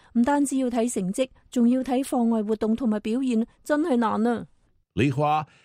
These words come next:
Speaker 2: you're involved with plenty of extracurricular activities. Among your classmates, I'm sure you're a top dog.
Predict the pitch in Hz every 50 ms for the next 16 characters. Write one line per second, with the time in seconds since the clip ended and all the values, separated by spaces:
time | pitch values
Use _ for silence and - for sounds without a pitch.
0 | _ _ _ 98 107 131 151 180 220 233 202 214 170 127 139 135 143 135 - -
1 | - - 247 240 185 107 80 80 85 90 135 143 - - 170 165 - - 170 160
2 | 127 - 123 117 131 135 117 98 101 - - 226 269 247 113 65 58 - - -
3 | - _ - - _ - _ - 151 156 165 185 214 233 240 233 233 240 262 254
4 | - - - 101 90 90 87 - - - - _ _ _ 131 147 165 165 147 -
5 | - - 247 233 185 123 120 - 147 156 214 202 123 95 - - 160 190 - -
6 | 170 170 170 143 117 92 73 65 55 -